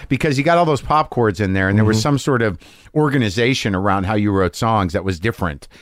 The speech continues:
Speaker 1: And how did you wrestle with that stuff? I mean, what was your process?
Speaker 2: Well, when we started, when we started coming out to the West Coast in the early eighties, we saw,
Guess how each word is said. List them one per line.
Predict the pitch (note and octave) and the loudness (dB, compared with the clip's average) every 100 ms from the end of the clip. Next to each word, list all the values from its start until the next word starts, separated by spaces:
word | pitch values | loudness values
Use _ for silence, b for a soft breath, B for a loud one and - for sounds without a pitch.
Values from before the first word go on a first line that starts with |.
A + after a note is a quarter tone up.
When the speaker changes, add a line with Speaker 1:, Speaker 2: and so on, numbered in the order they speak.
| B B | B B
Speaker 1:
And | B2 B2 B2+ | -2 -2 0
how | C3 | 0
did | E3 D3 | 0 2
you | C#3+ | 2
wrestle | C#3+ C#3+ C3+ | 2 0 0
with | A#2 | 0
that | A#2+ C3+ | 0 0
stuff? | - - C#2 - | -2 -4 -6 -4
I | F#2 | -2
mean, | G#2+ G#2 A2 | 0 0 0
what | B2+ | 0
was | C3 A2 | 0 -2
your | G#2+ | -4
process? | - B2 C3 - - - | -2 -2 -2 -4 -12 -10
Speaker 2:
Well, | C#3 E3 F#3 | -2 0 2
when | F#3+ F3+ | 2 2
we | F#3 | 2
started, | - G#3 A3+ F#3 | 2 2 2 0
when | D3+ C#3+ | 0 2
we | C#3+ | 2
started | F3 E3+ | 2 0
coming | F3+ D#3+ D#3 | 2 0 2
out | C3+ - | 0 0
to | |
the | A#2 | 2
West | A2 A#2 - | 4 2 2
Coast | B2+ B2 - | 0 2 2
in | A#2 | 2
the | G#2+ | 4
early | G2+ G2+ G#2 | 4 2 2
eighties, | G#2+ B2 A#2 F#2+ | 2 2 2 2
we | A#2 | 0
saw, | G#2 - A2+ G#2 | 0 2 4 4